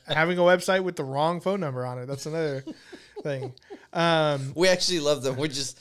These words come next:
Speaker 2: Yeah, we
Speaker 1: we're,
Speaker 2: love them.
Speaker 1: we're,
Speaker 2: It,
Speaker 1: we're just talking shit, but <laughs> it's
Speaker 2: Yeah.
Speaker 1: a great shop. You guys should go.
Speaker 2: Yeah, it, it's, well, they're fantastic. They, they were by far the,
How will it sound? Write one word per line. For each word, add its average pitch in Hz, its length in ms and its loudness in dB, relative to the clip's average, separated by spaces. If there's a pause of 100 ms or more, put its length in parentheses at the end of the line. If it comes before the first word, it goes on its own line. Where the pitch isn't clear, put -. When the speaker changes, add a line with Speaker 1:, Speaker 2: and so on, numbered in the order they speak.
Speaker 2:
Yeah, 214 140 6
we 202 160 8
Speaker 1:
we're, 190 40 4
Speaker 2:
love 175 200 4
them. 151 120 4
Speaker 1:
we're, 175 120 6
Speaker 2:
It, 170 100 -4
Speaker 1:
we're 190 120 2
just 165 280 -4
talking 156 300 0
shit, 160 300 0
but 160 160 0
<laughs> - 60 -14 (920)
it's - 80 2
Speaker 2:
Yeah. 165 200 6
Speaker 1:
a 147 40 -4
great 156 200 4
shop. 127 280 2
You 120 100 -2
guys - 140 -4
should 120 160 -4
go. 120 140 -2 (280)
Speaker 2:
Yeah, 160 220 2
it, 156 200 -2
it's, 170 240 -4 (200)
well, 190 120 2
they're 208 180 8
fantastic. 190 440 4
They, 160 220 2 (220)
they 156 40 8
were 156 120 4
by 190 200 6
far 175 280 6
the, 139 260 -2